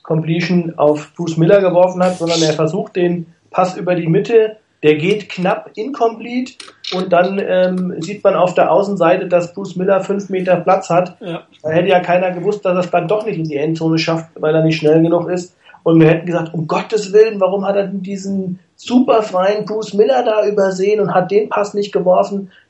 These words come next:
Speaker 1: Der wäre doch ein sicherer Touchdown geworden.“ Also, ähm, von daher diese Argumente im Nachhinein, hätte, hätte, Fahrradkette, ähm, das ist für mich immer so ein bisschen, äh,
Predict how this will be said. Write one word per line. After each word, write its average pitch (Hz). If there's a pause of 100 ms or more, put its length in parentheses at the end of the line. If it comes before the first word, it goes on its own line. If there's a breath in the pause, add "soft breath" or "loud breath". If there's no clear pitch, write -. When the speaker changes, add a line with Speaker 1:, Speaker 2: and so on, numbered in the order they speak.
(120)
Speaker 1:
Der 180
wäre 196
doch 190
ein 170
sicherer 202
Touchdown 156
geworden.“ 139 (180 soft breath)
Also, 147 (240)
ähm, 151
von 156
daher 170
diese 160 (880)
Argumente 190 (360)
im 165
Nachhinein, 180
hätte, 196
hätte, 175
Fahrradkette, 180 (320)
ähm, 151
das -
ist 180
für 170
mich 175
immer 190
so 175
ein 160
bisschen, 165 (280)
äh, 147